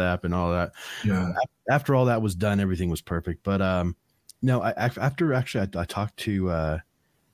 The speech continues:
Speaker 1: David Solomon, uh, on one of these, uh, the other day. I, we did a
Speaker 2: Hmm.
Speaker 1: hi-fi hour, and I th-, they're looking into, Qobuz is looking into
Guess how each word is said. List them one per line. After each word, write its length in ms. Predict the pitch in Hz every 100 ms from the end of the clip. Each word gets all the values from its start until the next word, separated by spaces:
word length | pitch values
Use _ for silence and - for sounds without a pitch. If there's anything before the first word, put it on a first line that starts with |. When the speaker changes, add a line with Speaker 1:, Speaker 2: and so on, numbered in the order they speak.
| _
Speaker 1:
David 220 | 110 104
Solomon, 600 | - 110 101 104 90 87 - -
uh, 180 | 82 -
on 240 | 90 90
one 100 | 95
of 80 | 90
these, 300 | 85 82 - -
uh, 200 | 82 78
the 120 | 90
other 120 | 85
day. 360 | 82 85 85 82
I, 80 | 85
we 140 | 87
did 140 | 85 80
a 140 | 76
Speaker 2:
Hmm. 140 | 113 110 _
Speaker 1:
hi-fi 400 | 98 95 90 80
hour, 360 | 78 82 82 - - _ _ _ -
and 220 | 92 90
I 60 |
th-, 220 | 101 - -
they're 200 | 104 113
looking 460 | 113 127 139 175 135
into, 320 | 117 117 110 101
Qobuz 400 | - 139 180 151
is 100 | 117
looking 300 | 120 110 90
into 720 | 110 113 - 98 87 85